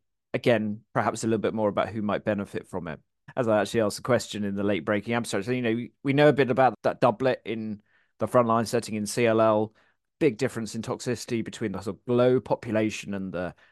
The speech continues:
captivate population. I sort of want to understand a bit more about that group, or those sort of age groups, comorbidity groups, et cetera,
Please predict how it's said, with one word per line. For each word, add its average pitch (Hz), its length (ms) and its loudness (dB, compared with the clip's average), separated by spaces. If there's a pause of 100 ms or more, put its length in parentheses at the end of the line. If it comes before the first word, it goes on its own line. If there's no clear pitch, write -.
(160)
captivate - 560 -2
population. 110 720 -2 (360)
I - 80 -2
sort 196 300 6
of 165 120 2
want 143 260 4
to 127 320 2 (100)
understand 127 480 0
a 113 60 -4
bit 135 260 2
more 120 260 -2
about 110 360 0 (200)
that 131 260 4
group, 113 420 -4 (560)
or 113 100 -2
those 113 280 2
sort 113 180 -2
of 107 80 0
age 117 260 2
groups, 113 280 -2
comorbidity 110 600 -2
groups, 104 260 -4
et - 120 -14
cetera, 95 640 0